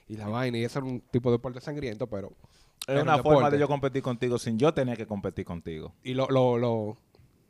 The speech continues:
Speaker 1: el libro que yo estoy escribiendo de los, escribiendo <laughs> de los taínos, eh, habla de un
Speaker 2: Spoiler.
Speaker 1: <laughs> spoiler como de cuatro años.
Speaker 2: Ajá.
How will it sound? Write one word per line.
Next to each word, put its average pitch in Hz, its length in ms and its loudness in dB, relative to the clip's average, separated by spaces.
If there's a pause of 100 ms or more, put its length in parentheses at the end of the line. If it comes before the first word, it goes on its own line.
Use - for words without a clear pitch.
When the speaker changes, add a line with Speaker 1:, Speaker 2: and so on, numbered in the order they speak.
(360)
Speaker 1:
el 110 100 -2
libro 123 200 0
que 131 60 -2
yo 127 60 -2
estoy 127 100 -4
escribiendo 120 380 -2
de 110 60 2
los, 110 120 -2 (240)
escribiendo 120 680 0
<laughs> - 60 -14
de 131 140 -2
los 117 160 0
taínos, 117 400 -4 (760)
eh, 120 200 -2 (100)
habla 135 280 4
de 139 60 6
un 135 100 -2
Speaker 2:
Spoiler. 123 960 4 (340)
Speaker 1:
<laughs> - 380 -18
spoiler 151 480 -2
como 131 180 -2
de 123 80 -2
cuatro 131 340 2
años. 110 420 0 (520)
Speaker 2:
Ajá. 92 320 -20